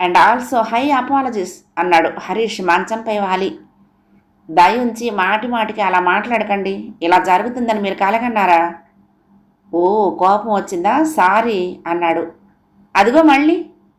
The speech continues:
ఓకే ఓకే అనను" నవ్వుతూ పక్కకి ఒత్తికెళ్ళాడు. "నాకో జబ్బుంది" అను హఠాత్తుగా అంది. "ఏమిటది? నిద్రలో కానీ నడిచిపోవు కదా?"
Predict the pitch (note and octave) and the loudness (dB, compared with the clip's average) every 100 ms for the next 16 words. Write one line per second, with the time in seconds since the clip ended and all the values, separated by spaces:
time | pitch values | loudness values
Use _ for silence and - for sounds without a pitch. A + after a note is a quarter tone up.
0 | _ _ _ _ - A3 C4 D#4+ D#4 D#4+ | _ _ _ _ -2 2 4 4 4 2
1 | C#4+ B3 D#4 D#4+ D4 C#4 A#3 C#4 B3+ - | 4 4 4 4 0 0 2 2 0 -4
2 | - _ _ - F3 F#3+ G#3 G#3+ G#3 F#3+ | -14 _ _ 2 2 4 0 -4 0 -2
3 | - A#3+ G#3+ F#3+ F#3+ G3 F#3+ F3+ - - | -2 -6 -6 -6 -8 -4 -2 -2 -4 -10
4 | _ _ _ _ _ _ _ _ _ _ | _ _ _ _ _ _ _ _ _ _
5 | _ _ _ _ _ _ - - _ G3 | _ _ _ _ _ _ -20 -20 _ 2
6 | G3 G#3 G3+ G3+ G3 A#3 A#3 G3 E3+ - | 2 0 2 2 2 0 -2 0 0 -4
7 | - _ _ _ _ E3 F3+ G3+ G#3 G3+ | -14 _ _ _ _ 2 2 0 0 2
8 | G#3+ A3 A3+ A3+ G3 F#3+ F#3 - - _ | 2 0 -4 -4 -4 -2 -4 -6 -14 _
9 | _ _ _ _ _ F3+ F#3+ B3 B3+ B3 | _ _ _ _ _ 2 4 4 0 -2
10 | B3 G#3+ G#3+ A#3+ B3+ B3 A#3 A3 A3 A3+ | 0 0 0 0 0 2 0 2 2 2
11 | - B3+ B3 B3 B3 D4 F#4 B3 - | -6 -2 0 2 2 2 0 -2 -4